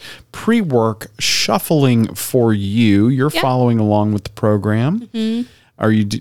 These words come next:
Speaker 1: gonna d-, try to f-, squeeze in additional runs, or are you gonna focus on the strength and
Speaker 2: Mm-hmm.
Speaker 1: stuff on the off days?
Speaker 2: Yeah,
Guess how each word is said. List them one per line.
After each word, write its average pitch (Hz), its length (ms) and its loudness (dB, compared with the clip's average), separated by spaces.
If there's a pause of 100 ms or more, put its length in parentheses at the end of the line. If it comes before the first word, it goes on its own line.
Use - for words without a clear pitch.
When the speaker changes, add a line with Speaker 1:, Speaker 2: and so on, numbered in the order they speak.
Speaker 1:
gonna 117 220 2
d-, 104 140 -4
try 110 280 -2
to 107 60 0
f-, - 260 -8
squeeze 120 440 0
in 113 220 2
additional 135 680 -2
runs, 175 280 2
or 135 40 2
are - 20 4
you 123 100 4
gonna 120 200 2
focus 110 400 0
on 110 100 2
the 95 100 0
strength - 680 -2
and 98 460 -2
Speaker 2:
Mm-hmm. 262 100 -8
Speaker 1:
stuff 247 380 2
on 104 180 -2
the 95 300 0 (140)
off 95 260 -4
days? - 400 -6 (140)
Speaker 2:
Yeah, 139 300 -4